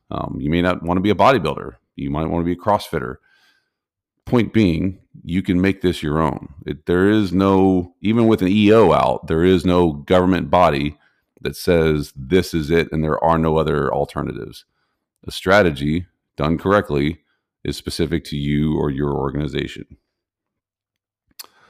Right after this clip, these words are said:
The Department of Justice's identity management team has developed a three-year roadmap to push the department towards a Z T architecture in line with the White House strategy formally issued last month.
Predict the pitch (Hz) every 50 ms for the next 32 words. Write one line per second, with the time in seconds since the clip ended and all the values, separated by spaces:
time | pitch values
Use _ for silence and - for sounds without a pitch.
0 | _ _ - - - - 104 104 107 101 90 78 95 90 - - 92 78 73 90
1 | 82 76 82 87 92 95 95 98 98 98 104 113 104 87 85 73 - - 80 78
2 | 80 78 76 - 71 73 76 78 76 - 76 78 - - 85 82 80 82 80 78
3 | 82 82 80 73 78 80 78 76 - - - - - 82 - - 78 71 - -
4 | 78 71 - - - - 78 73 67 69 67 67 71 67 - 73 73 73 71 69
5 | 73 - - 78 - - 71 69 69 69 71 73 73 71 69 67 69 71 - 78
6 | 71 - - 73 73 73 71 - 69 71 - - 78 76 76 73 73 69 - -
7 | 76 71 71 71 73 - - 90 87 65 - -